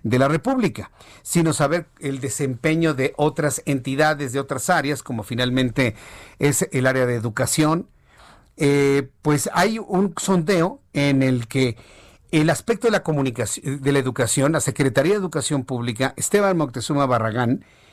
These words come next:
presenta una aprobación de muy bien a bien del cuarenta y uno por ciento, con un treinta y, contra un treinta y siete por ciento de mal y un veintiuno por ciento de ni bien ni mal.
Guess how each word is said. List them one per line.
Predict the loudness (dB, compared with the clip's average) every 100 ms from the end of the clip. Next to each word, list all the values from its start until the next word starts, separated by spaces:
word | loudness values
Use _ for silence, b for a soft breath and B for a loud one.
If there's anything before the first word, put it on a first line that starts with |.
| b b b b
presenta | 0 2 2 2
una | 2 0
aprobación | 0 0 0 0 0 0
de | 2
muy | 2 2
bien | 2 2 0 0
a | 0
bien | 2 2 2
del | -2
cuarenta | 0 2 2 0 -2
y | -2 0
uno | -2
por | -2 -2
ciento, | 0 0 -2 -8 -20 B B B B
con | 0 2
un | 2 0
treinta | 0 0 0
y, | -2
contra | -2 0 2
un | 0
treinta | 0 0 0
y | 0
siete | 0 -2 0
por | -2 0
ciento | 0 2 0
de | 2
mal | 2 2 0 -6 _
y | -10 -2 0
un | 2 0 -4 _
veintiuno | -2 0 2 2 0
por | 0 -4
ciento | 0 0 0
de | 0 0
ni | 0 0
bien | 2 2 2 -2 b b b
ni | 0 2 4
mal. | 2 0 -4